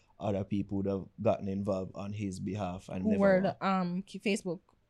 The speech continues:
Speaker 1: Yeah, that were that
Speaker 2: Yeah.
Speaker 1: did I say, say, "Yo, a film place," and him know people
Speaker 2: Then, then, then, then you
Speaker 1: are
Speaker 2: ca-, I
Speaker 1: about
Speaker 2: can
Speaker 1: him.
Speaker 2: understand why Tavi would feel
Speaker 1: So
Speaker 2: it was a setup.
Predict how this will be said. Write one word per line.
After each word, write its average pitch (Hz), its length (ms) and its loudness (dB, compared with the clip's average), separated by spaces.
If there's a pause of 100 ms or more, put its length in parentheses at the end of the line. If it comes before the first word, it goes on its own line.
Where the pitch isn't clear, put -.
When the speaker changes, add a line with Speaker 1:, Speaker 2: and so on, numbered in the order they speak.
Speaker 1:
Yeah, 147 320 12
that 139 160 12
were 135 200 12
that 123 200 12
Speaker 2:
Yeah. - 80 8
Speaker 1:
did 113 40 8
I 107 80 8
say, 98 180 0
say, 110 180 4
"Yo, 101 220 6
a 98 120 2
film 135 280 6
place," 123 540 8
and 104 400 4 (160)
him 110 180 2
know 117 200 8
people 113 460 6
Speaker 2:
Then, 185 200 6
then, 190 220 6
then, 180 300 4
then 185 220 6
you 170 200 2
Speaker 1:
are 123 140 12
Speaker 2:
ca-, 120 60 12
I 123 40 12
Speaker 1:
about 220 260 12
Speaker 2:
can 220 100 10
Speaker 1:
him. 220 60 8
Speaker 2:
understand 214 460 6
why 190 100 6
Tavi 214 240 6
would 190 160 6
feel 202 200 4
Speaker 1:
So 214 60 8
Speaker 2:
it - 40 2
was 185 160 6
a 175 80 4
setup. 269 400 2